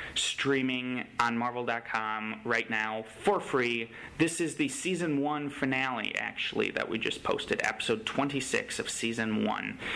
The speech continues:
It features Spider-Man and his team facing off against Venom and the Green Goblin. So, if you're, want a little bit of a primer before this, uh,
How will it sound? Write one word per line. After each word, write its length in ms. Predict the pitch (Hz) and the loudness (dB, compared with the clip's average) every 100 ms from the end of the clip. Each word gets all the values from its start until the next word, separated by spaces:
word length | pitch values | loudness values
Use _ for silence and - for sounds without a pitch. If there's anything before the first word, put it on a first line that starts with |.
| - - | -2 0
It 160 | 117 | 2
features 460 | 123 107 117 113 113 | 2 2 4 2 0
Spider-Man 840 | - 123 120 117 117 117 117 120 - - - - - - - - - - | -2 2 2 2 -2 -2 -2 -4 -8 -16 -14 -14 -14 -14 -16 -16 -4 2
and 260 | 110 107 | 2 2
his 220 | 117 117 - | 2 -2 0
team 480 | 123 110 107 110 | 0 2 0 0
facing 460 | - 120 110 131 120 | 2 2 2 0 0
off 360 | 117 107 110 - | 0 0 -2 0
against 640 | - 113 107 107 107 - - - - - 120 | -2 2 2 2 -2 -6 -8 -12 -14 -6 0
Venom 520 | 120 113 113 127 - | 2 4 2 0 0
and 140 | 127 127 | 0 2
the 40 | |
Green 220 | 127 131 | 0 0
Goblin. 480 | 139 165 - - - - - - - - - - - - | 0 -2 -4 -6 -8 -8 -8 -6 -8 -10 -14 -14 -16 -6
So, 460 | - 135 110 117 - - | 0 4 4 2 -2 -4
if 160 | - 127 | 2 4
you're, 280 | 113 110 107 - - - 107 | 4 2 -6 -14 -16 -10 0
want 220 | 123 117 | 2 4
a 20 | 117 | 4
little 140 | 113 | 2
bit 140 | 117 110 | 2 0
of 60 | |
a 60 | 107 | -2
primer 520 | - 131 110 113 127 | 2 4 4 2 -2
before 400 | 127 117 131 110 | 0 2 4 2
this, 600 | 113 113 113 - - - - - - - | 2 2 2 -2 -6 -8 -10 -14 -12 0
uh, 320 | 113 110 107 | 2 2 2